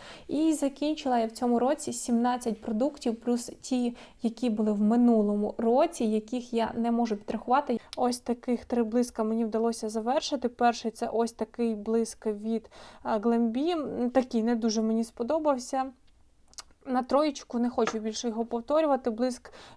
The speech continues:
від Елен, це було масло, воно було шикарне, але воно вже тут розлилося, зробило дуже брудно, воно шикарно зволожувало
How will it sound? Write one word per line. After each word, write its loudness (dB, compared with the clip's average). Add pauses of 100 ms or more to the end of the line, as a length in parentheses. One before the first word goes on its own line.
від 0
Елен, 4
це -6
було 2
масло, 2
воно 0
було -2
шикарне, -2
але 2
воно 0
вже -8
тут -4
розлилося, -2
зробило -2
дуже 0
брудно, -2
воно 0
шикарно -2
зволожувало -2